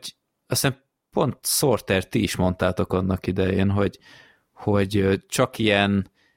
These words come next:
ilyen közismerten rossz filmek kerültek be, hogy így, ö, jobban ki lehessen röhögni őket, vagy nem. Tehát itt konkrétan most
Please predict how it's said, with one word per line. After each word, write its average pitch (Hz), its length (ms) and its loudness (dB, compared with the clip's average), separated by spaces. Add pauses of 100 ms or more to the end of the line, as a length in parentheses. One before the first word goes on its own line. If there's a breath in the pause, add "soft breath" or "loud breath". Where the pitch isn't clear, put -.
(200)
ilyen 101 600 0
közismerten 98 1120 0
rossz - 500 0
filmek 90 540 -2
kerültek 90 600 0
be, 92 200 2
hogy 95 240 0
így, 92 380 -2
ö, 87 120 0
jobban 90 380 0
ki - 160 -4
lehessen 87 340 0
röhögni 87 460 -2
őket, - 240 -4
vagy - 120 -2
nem. 87 180 0
Tehát 98 220 -2
itt 110 140 -2
konkrétan 107 500 0
most 98 220 -2